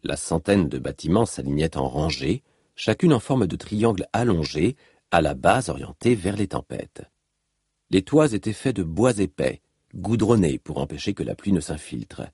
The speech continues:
Les côtés nord et sud des bâtiments possédaient rarement des fenêtres, mais les façades, tournées vers l'ouest, du côté opposé à celui des tempêtes, n'étaient presque constituées que de fenêtres. Comme les plantes des terres d'orage,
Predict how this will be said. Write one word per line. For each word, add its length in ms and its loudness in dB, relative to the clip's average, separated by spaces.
Les 100 0
côtés 280 2
nord 280 6
et 80 -2
sud 420 -4
des 120 2
bâtiments 560 0
possédaient 420 -4
rarement 380 -2
des 100 -4
fenêtres, 500 -8
mais 280 4
les 120 2
façades, 640 -4
tournées 360 2
vers 180 -10
l'ouest, 460 0
du 140 -10
côté 420 -4
opposé 580 2
à 40 -6
celui 300 -8
des 120 -6
tempêtes, 520 -2
n'étaient 240 0
presque 340 -8
constituées 400 -2
que 120 -2
de 100 0
fenêtres. 600 -10
Comme 200 8
les 140 6
plantes 400 4
des 180 -6
terres 260 2
d'orage, 560 2